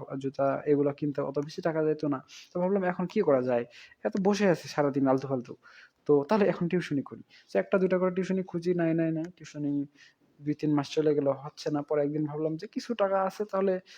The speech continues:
একটা কাজ করি, পুরো এলাকায় লিফলেট দিয়ে দিই।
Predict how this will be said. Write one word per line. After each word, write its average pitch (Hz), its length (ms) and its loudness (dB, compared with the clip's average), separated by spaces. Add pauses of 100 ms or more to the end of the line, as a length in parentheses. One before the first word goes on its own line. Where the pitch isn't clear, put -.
(120)
একটা 175 140 -4
কাজ - 180 -4
করি, 131 240 -8 (460)
পুরো 190 240 4
এলাকায় 175 280 4
লিফলেট 147 420 2
দিয়ে 117 160 -4
দিই। 110 140 -10